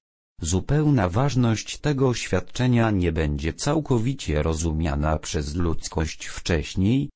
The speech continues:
aż tysiącletnie pośredniczące panowanie Chrystusa zaofiaruje jej w całej rozciągłości wyzwolenie z grzechu i tego,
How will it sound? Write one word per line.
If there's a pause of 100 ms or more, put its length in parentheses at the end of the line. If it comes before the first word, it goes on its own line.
(140)
aż
tysiącletnie
pośredniczące
panowanie
Chrystusa
zaofiaruje
jej
w
całej
rozciągłości
wyzwolenie
z
grzechu
i
tego,